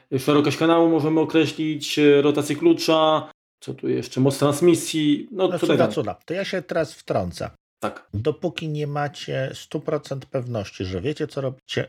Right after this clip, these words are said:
Speaker 2: zostawcie to na automat. Tak naprawdę to, to urządzenie potrafi sobie zbadać, jakiej jest sytuacji, jakie ma sieci w okolicy i samo się dostosować. I to się tyczy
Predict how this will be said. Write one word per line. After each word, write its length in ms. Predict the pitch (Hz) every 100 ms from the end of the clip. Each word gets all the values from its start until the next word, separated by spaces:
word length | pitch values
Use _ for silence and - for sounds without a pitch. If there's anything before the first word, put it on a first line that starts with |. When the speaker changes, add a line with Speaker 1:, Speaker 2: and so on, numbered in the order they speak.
| -
Speaker 2:
zostawcie 540 | 113 104 - - -
to 120 | -
na 120 | 87
automat. 580 | 78 73 - 67 64 - - _ _ -
Tak 200 | 127 156
naprawdę 560 | 135 139 127 131 120
to, 280 | - - 113
to 180 | - -
urządzenie 640 | 110 110 107 104 98 95
potrafi 380 | - - 143 -
sobie 280 | - 87 85
zbadać, 460 | 120 151 135 113
jakiej 300 | 123 110 127
jest 160 | 113 -
sytuacji, 640 | - - 98 87 - 82
jakie 280 | 87 92 -
ma 120 | 95
sieci 300 | 92 - -
w 80 | 98
okolicy 760 | 92 - 87 98 - - 101 92 - _ -
i 120 | 113
samo 260 | - 110 92
się 120 | 92
dostosować. 440 | - - 120 -
I 80 | 127
to 80 | 127
się 140 | 147
tyczy 360 | 135 131 135